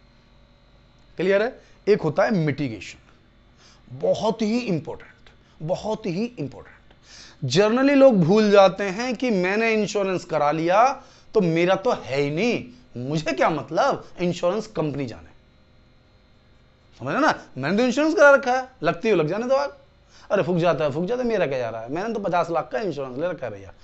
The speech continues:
मेरा तो नुकसान होता हो और दो चार का मन करता हो तो पेट्रोल छिड़क दो, मुझे कोई दिक्कत नहीं है,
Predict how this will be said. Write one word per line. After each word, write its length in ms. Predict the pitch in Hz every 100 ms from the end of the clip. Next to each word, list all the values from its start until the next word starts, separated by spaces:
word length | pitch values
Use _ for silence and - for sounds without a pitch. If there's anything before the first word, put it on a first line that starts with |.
| - - 131
मेरा 220 | 165 180
तो 160 | 170 233
नुकसान 360 | 180 - 160
होता 200 | 143 135
हो 140 | 208 220 185
और 100 | 165
दो 200 | 143 143
चार 320 | 156 147 139 - _ -
का 100 | 151
मन 180 | 147 147
करता 260 | 151 151
हो 60 | 220
तो 60 |
पेट्रोल 340 | 226 151 135 139
छिड़क 180 | - 180
दो, 180 | 147
मुझे 280 | 113 143 151
कोई 120 | 160
दिक्कत 240 | 156 151 147
नहीं 160 | 170
है, 100 | 147